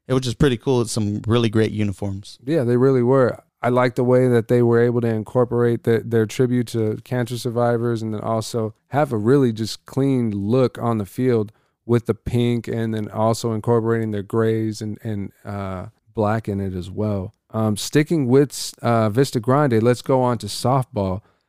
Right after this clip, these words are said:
Speaker 2: Um, Vista Grande, who is seven six and one on the year, beat Casa Grande eleven six last week, which we did mention a little bit. But this week, on Wednesday, they played Notre Dame Prep and won fourteen to three.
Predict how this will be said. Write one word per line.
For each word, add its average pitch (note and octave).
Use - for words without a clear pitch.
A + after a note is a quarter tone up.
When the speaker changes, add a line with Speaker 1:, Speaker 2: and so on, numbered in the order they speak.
Speaker 2:
Um, A2+
Vista C3+
Grande, B2+
who A#2
is G2+
seven C3
six -
and G2+
one C3
on A2
the G2+
year, G#2+
beat C3+
Casa B2+
Grande C3
eleven A2+
six -
last G2+
week, G#2+
which A2
we G#2+
did A#2+
mention A#2
a G2+
little A#2+
bit. G#2
But B2+
this F3
week, B2
on A#2+
Wednesday, C3+
they A#2+
played A#2+
Notre A#2+
Dame A2+
Prep B2+
and G#2
won A#2+
fourteen A#2+
to F#2
three. A2+